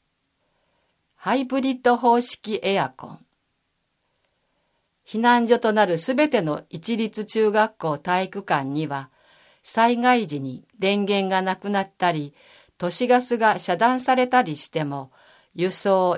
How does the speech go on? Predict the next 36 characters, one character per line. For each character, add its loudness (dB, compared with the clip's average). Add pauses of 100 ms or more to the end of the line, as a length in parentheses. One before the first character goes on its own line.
貯 -2
蔵 4
可 -2
能 -2
な -6 (400)
プ -6
ロ 6
パ 4
ン 0
ガ 0
ス -12
で -2
稼 -4
働 0
す -8
る -6 (340)
ハ 4
イ 0
ブ 0
リ -2
ッ -16
ド 0
方 2
式 -6
エ 2
ア 0
コ -4
ン -6
を -4
配 0
備 -8
し -10
て -8
い -8
ま -12
す。 -20